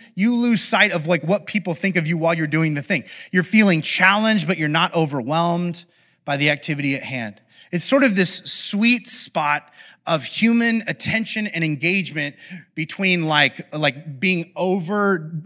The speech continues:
like, overdoing it and overstretched and being completely bored. It's like you have just enough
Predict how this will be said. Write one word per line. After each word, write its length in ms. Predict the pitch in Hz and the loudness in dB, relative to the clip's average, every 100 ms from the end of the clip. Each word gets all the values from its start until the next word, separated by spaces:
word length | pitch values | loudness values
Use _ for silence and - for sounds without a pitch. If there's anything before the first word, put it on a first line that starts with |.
| 175 | -8
like, 200 | 147 143 | -6 -2
overdoing 680 | 165 185 190 156 170 180 185 | 0 2 2 4 4 2 2
it 180 | 190 190 | 0 -2
and 160 | 147 147 | -6 -4
overstretched 760 | 151 165 170 - 180 175 170 - - - - | -4 -2 -4 -4 0 0 0 -8 -18 -18 -8
and 100 | 143 | -4
being 160 | 156 | -2
completely 400 | 160 147 165 147 | -4 -4 -6 -6
bored. 320 | 139 139 110 - - - | -8 -6 -6 -8 -14 -10
It's 140 | 156 | -4
like 100 | 170 | -2
you 80 | 170 | 0
have 260 | 160 180 139 | 0 0 0
just 320 | 151 190 - | 0 -2 0
enough 460 | 190 170 185 185 | 0 2 2 0